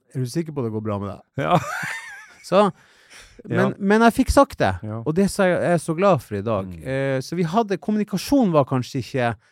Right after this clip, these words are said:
Speaker 1: der på alle sånne ting.
Speaker 2: Mm.
Speaker 1: Og som, og som tjue-åring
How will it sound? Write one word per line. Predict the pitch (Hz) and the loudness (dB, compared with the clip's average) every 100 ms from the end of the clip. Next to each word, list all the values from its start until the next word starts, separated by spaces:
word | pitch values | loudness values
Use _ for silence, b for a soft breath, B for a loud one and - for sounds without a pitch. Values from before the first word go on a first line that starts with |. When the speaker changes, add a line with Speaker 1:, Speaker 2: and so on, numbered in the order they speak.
| b b | b b
Speaker 1:
der | 139 139 117 | 0 2 2
på | - - | -4 0
alle | 180 202 175 120 104 - | 0 2 2 2 -2 -10
sånne | - 180 208 170 104 | -6 -4 -2 -2 -4
ting. | 151 107 | -4 -4
Speaker 2:
Mm. | 107 95 76 B B _ | -6 -12 -18 B B _
Speaker 1:
Og | 151 175 175 | -2 0 -2
som, | - - 165 | -2 -4 -2
og | 160 98 - - - - 156 | -2 -6 -10 -18 -16 -6 -4
som | 160 165 147 | -2 -2 -2
tjue-åring | 131 - 170 185 208 220 220 - 165 147 113 101 92 98 | -4 -8 -10 -8 -4 -2 -2 -2 2 2 2 -2 -4 -8